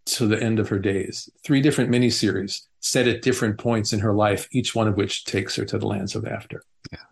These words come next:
Speaker 2: E-, three different points in her afterlife, perhaps.
Speaker 1: Yes, or afterlife,
Speaker 2: <laughs>
Speaker 1: depending. I, we can't, we can't say which it is,
Speaker 2: Right.
Speaker 1: right? <laughs>
Speaker 2: Right,
Speaker 1: Thank
Speaker 2: exactly.
Speaker 1: you. That was good.
Speaker 2: Yeah.
Speaker 1: <laughs>
Speaker 2: Uh, well, the last book is probably the one that's most, uh,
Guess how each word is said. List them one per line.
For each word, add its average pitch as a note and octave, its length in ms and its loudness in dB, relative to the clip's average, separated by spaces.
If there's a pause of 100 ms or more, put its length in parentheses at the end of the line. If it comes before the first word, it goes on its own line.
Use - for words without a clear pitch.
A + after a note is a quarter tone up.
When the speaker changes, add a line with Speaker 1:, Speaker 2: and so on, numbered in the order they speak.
(240)
Speaker 2:
E-, C#3 160 -4
three C3 440 0
different B2 280 -2
points A2 200 0
in G2 60 -2
her F#2 140 -2
afterlife, F2 540 -2
perhaps. - 540 -4 (240)
Speaker 1:
Yes, B2 360 4
or G#2 160 4
afterlife, G#2 540 2
Speaker 2:
<laughs> - 20 -6
Speaker 1:
depending. A#2+ 380 4
I, A#2 80 4
we A2+ 280 4
can't, A2+ 260 0
we A2 100 2
can't A2 240 -2
say G2 160 2
which G2 220 -2
it - 80 -4
is, A2 200 0
Speaker 2:
Right. - 80 -2 (380)
Speaker 1:
right? - 160 4
<laughs> - 40 0
Speaker 2:
Right, G2+ 180 4
Speaker 1:
Thank - 100 -8
Speaker 2:
exactly. A#2+ 460 4
Speaker 1:
you. G#2+ 40 6
That A#2+ 120 6
was B2 140 4
good. A2+ 300 2 (200)
Speaker 2:
Yeah. G#2+ 440 4
Speaker 1:
<laughs> - 260 2
Speaker 2:
Uh, C#3 380 4
well, C3+ 120 6
the C3 120 4
last D#3 360 4
book - 200 2
is A#2 140 2
probably A#2 460 2
the G#2+ 100 2
one G#2+ 140 2
that's G#2 180 -2
most, G#2 460 2
uh, F2 160 -2